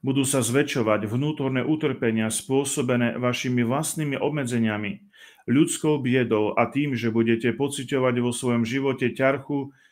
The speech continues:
vašej veľkej slabosti. Budú narastať aj vnútorné bolesti v dôsledku nepochopenia, pohrdaní, ktoré vás často obklopujú.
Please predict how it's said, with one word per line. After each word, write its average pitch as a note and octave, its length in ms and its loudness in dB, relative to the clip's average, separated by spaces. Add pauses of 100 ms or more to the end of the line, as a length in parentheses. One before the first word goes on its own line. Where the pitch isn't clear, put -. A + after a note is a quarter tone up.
(160)
vašej A2+ 560 2
veľkej A#2+ 400 -2
slabosti. A2 720 -4 (720)
Budú C#3+ 240 0
narastať D3+ 480 0
aj B2+ 240 4
vnútorné C#3+ 480 2
bolesti B2 480 0
v A2 80 -4
dôsledku C3 560 0
nepochopenia, B2 800 0
pohrdaní, B2+ 640 0
ktoré A#2+ 240 0
vás A#2 400 0
často C3 400 -6
obklopujú. A2+ 720 -4